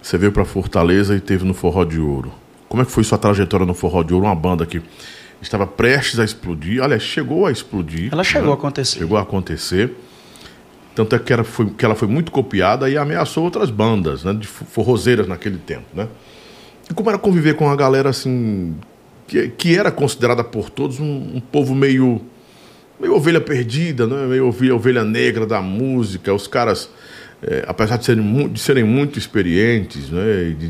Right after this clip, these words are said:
Speaker 1: de serem musicalmente inquestionáveis, porque o, o Forró de Ouro e era uma banda extremamente musical.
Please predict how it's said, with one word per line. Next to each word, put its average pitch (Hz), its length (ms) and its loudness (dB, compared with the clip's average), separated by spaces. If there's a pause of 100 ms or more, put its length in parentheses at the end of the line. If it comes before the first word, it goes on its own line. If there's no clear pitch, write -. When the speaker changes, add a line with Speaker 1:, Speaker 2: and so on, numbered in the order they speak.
Speaker 1:
de 76 80 -12
serem 110 220 0
musicalmente 107 1080 0 (380)
inquestionáveis, 113 880 2
porque 104 220 -4
o, 110 60 -2 (140)
o 101 100 -6
Forró 107 260 2
de 95 140 -2
Ouro 110 180 -2 (680)
e 143 320 4
era 139 160 4
uma 175 120 2
banda 139 500 0 (320)
extremamente 160 1400 0
musical. 143 840 -2